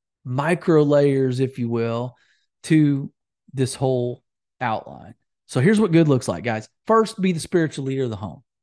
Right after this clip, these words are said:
That's it. Not only does that mean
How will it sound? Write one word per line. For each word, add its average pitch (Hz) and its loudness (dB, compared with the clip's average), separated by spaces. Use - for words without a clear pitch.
That's 139 -2
it. 98 -4
Not 127 4
only 190 6
does 202 4
that 165 0
mean 160 0